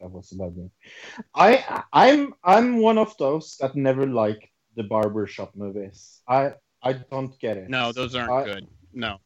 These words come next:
Speaker 1: I, I've seen both of them. Uh, both,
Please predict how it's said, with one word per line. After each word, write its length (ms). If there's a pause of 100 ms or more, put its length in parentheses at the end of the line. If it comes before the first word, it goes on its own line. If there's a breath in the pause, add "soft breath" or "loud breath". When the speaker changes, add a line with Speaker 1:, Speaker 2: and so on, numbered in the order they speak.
(640)
Speaker 1:
I, 220 (120)
I've 300
seen 300
both 340
of 200
them. 260 (680)
Uh, 300
both, 680